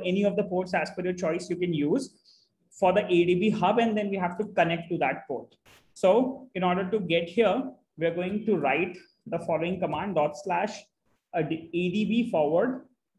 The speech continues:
T C P. You can use any of the port numbers. I'm currently using four four four five. You can use any port between one to sixty-five thousand five hundred thirty-five. So here the port is enabled.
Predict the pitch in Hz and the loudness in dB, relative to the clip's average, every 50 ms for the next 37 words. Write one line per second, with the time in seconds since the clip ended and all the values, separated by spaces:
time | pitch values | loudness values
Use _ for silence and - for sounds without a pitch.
0 | _ _ _ _ 202 190 202 - 226 214 220 233 220 220 220 226 220 208 175 175 | _ _ _ _ -8 -8 -6 -6 -6 -6 -6 -6 -8 -6 -6 -6 -6 -6 -6 -4
1 | 175 180 196 190 180 185 202 208 202 - - - - _ _ _ _ _ _ - | -4 -4 -4 -2 -2 0 0 -2 -2 -6 -10 -16 -20 _ _ _ _ _ _ -4
2 | 170 185 202 196 185 208 202 180 180 185 180 180 185 175 170 175 214 220 214 185 | -2 0 0 0 0 0 -2 0 0 0 -2 -2 -4 -4 -2 -2 -2 -2 -2 -4
3 | 185 180 185 170 170 170 165 165 185 180 175 170 165 190 185 175 185 170 156 165 | -4 -4 -2 -2 -2 -2 -2 -2 -2 -2 -2 -2 -2 -4 -4 -2 0 0 0 0
4 | - 185 175 180 - 175 170 170 165 170 165 190 208 185 180 170 185 185 180 170 | -2 -4 -6 -4 -4 -6 -6 -4 -4 -4 -4 -4 -2 -2 -4 -4 -2 -4 -4 -2
5 | 175 180 175 175 160 165 180 175 175 170 170 170 165 156 160 180 185 180 175 160 | -2 -2 -2 0 -2 -2 -2 -2 -2 -4 -2 -2 -6 -6 -4 -2 0 0 0 2
6 | 143 139 156 180 180 180 185 180 - 165 - - - 175 180 170 175 175 180 165 | 2 2 2 0 -2 -2 -4 -4 -4 -6 -4 -4 -6 -2 0 0 0 0 0 0
7 | 156 151 175 180 180 165 160 160 160 151 151 160 160 - 170 147 143 160 160 175 | 0 -2 -4 -6 -4 -4 -4 -4 -6 -8 -12 -12 -4 -2 -2 -2 0 -2 -2 0
8 | 175 214 294 - - _ _ _ _ _ _ - - _ _ _ _ - - 196 | 0 0 0 -2 -8 _ _ _ _ _ _ -20 -20 _ _ _ _ 2 4 6
9 | 196 202 196 - 196 202 196 220 247 254 208 226 - - 196 185 190 185 208 202 | 6 6 6 6 4 4 6 6 6 4 4 2 0 0 0 -2 0 -2 -2 -2
10 | 185 190 170 160 160 156 180 214 269 269 | 0 0 0 0 0 2 2 2 2 2